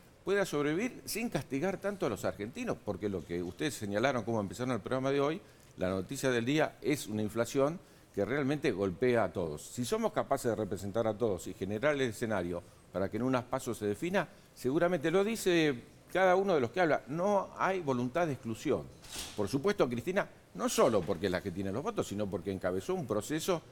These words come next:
entre, con Néstor entre dos mil tres y dos mil quince de grandes transformaciones y por eso tiene los votos, porque no es que tiene los votos porque es Cristina. Entonces, por eso y con muchos más, y con autocrítica,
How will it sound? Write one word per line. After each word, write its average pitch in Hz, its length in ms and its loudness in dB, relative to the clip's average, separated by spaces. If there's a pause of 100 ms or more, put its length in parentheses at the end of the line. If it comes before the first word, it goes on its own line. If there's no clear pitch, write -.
(140)
entre, 101 520 0
con 98 300 -4
Néstor 143 280 0
entre 98 200 0
dos 92 140 -2
mil 120 240 -2
tres 135 340 -6 (100)
y 92 100 -4
dos 98 160 -4
mil 120 120 -2
quince 175 280 -2
de 98 80 2
grandes 110 320 2
transformaciones 117 760 -2 (200)
y 104 80 -6
por 104 200 2
eso 117 200 0
tiene 107 200 0
los 101 140 0
votos, 208 300 4
porque 95 200 -2
no 143 80 2
es 170 60 0
que 139 80 2
tiene 101 220 -4
los 92 120 -4
votos 95 280 -4
porque 90 240 -6
es 85 60 -6
Cristina. 82 360 -8 (300)
Entonces, 131 260 0
por 147 220 4
eso 233 380 0
y 131 100 0
con 143 160 2
muchos 185 340 -2
más, 151 320 0 (400)
y 240 100 -4
con 208 140 4
autocrítica, 95 800 2